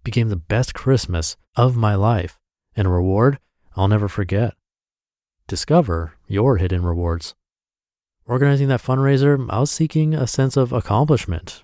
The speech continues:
the feeling of doing something good, and hopefully a sense of feeling less alone. What I ultimately found was a lesson in humility and gratitude I carry with me to this day. The lasting value of personal change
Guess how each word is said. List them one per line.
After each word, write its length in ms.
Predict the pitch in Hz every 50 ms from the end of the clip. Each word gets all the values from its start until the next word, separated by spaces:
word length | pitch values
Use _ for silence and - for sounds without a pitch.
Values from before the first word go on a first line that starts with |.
| _ _
the 100 | - 90
feeling 380 | - - 110 107 113 113 110 107
of 140 | 95 92
doing 260 | 92 101 104 113 113 104
something 400 | - 117 110 98 113 110 104 95
good, 440 | 87 87 107 143 127 82 78 - - _ _ _ _ _ _ _ _ _
and 260 | - 85 80 78 78 78
hopefully 480 | 92 120 165 156 - 104 92 90 90
a 80 | 92 90
sense 240 | - 107 98 90 -
of 80 | 90
feeling 300 | - - 104 98 95 95
less 260 | 92 90 92 92 -
alone. 460 | - 90 87 101 127 151 113 85 - - _ _ _ _ _ _ _ _ _ _ _ _
What 120 | - 107
I 60 | 104 104
ultimately 440 | 120 143 147 160 156 151 139 123
found 440 | - - 143 147 147 127 117 107 95 - _ _ _ _ _ _ _ _
was 100 | - 107
a 60 | 104 101
lesson 340 | 101 127 131 - - 151
in 100 | 143 127
humility 760 | 101 - 107 98 95 98 98 107 117 120 117 110 113 120 127
and 140 | 117 101 95
gratitude 680 | 90 87 87 85 82 92 95 101 95 - - 104 101 101
I 200 | 95 92 92 101
carry 340 | - - - 92 95 101 101
with 180 | 104 107 95
me 180 | - 117 117 117
to 280 | - - - - 104 98
this 220 | 98 92 82 -
day. 340 | - 87 87 95 92 - - _ _ _ _ _ _ _ _ _ _ _ _ _ -
The 100 | - 104
lasting 360 | 107 120 131 - - 127 117
value 300 | 104 104 110 123 123 113
of 80 | 98 -
personal 380 | - 120 113 - - 104 95
change 500 | - - 135 147 131 110 104 104 98 -